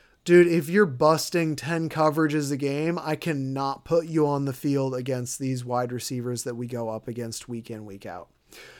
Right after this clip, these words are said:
Um, so yeah, hopefully that is the last we ever see of Josh Norman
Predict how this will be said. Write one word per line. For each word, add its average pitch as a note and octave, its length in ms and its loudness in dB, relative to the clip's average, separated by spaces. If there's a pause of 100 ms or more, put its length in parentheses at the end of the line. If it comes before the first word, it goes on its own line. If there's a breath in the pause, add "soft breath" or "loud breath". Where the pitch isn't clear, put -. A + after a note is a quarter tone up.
(300 loud breath)
Um, A#2+ 680 -6
so - 160 0
yeah, G#3 200 4
hopefully G3+ 400 4
that G#3 200 8
is G3 160 6
the G3 100 6
last D#3+ 640 0
we F#3+ 160 -2
ever E3 340 4
see F3 300 2
of D#3 120 4
Josh D3 440 4
Norman C#3+ 500 -2